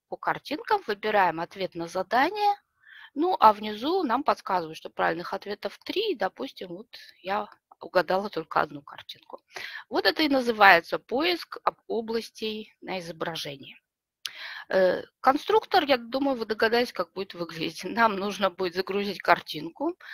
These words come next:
Ну, я выбрала коллаж, так удобнее, да. Коллаж можно в каком-нибудь сервисе до этого создать заранее,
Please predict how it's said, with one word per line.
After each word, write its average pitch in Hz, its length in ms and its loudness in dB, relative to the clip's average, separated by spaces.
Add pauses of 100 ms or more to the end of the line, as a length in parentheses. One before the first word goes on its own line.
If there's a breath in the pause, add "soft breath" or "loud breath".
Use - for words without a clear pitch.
(240 loud breath)
Ну, 359 240 0
я 294 240 6
выбрала 262 640 6
коллаж, 190 640 0
так - 200 -6
удобнее, 170 520 -8
да. 190 180 -4
Коллаж 262 440 2
можно 220 260 -6
в - 60 -20
каком-нибудь 185 560 -8
сервисе 170 520 -4
до 170 120 -4
этого 160 360 -4
создать 196 480 -2
заранее, 160 640 0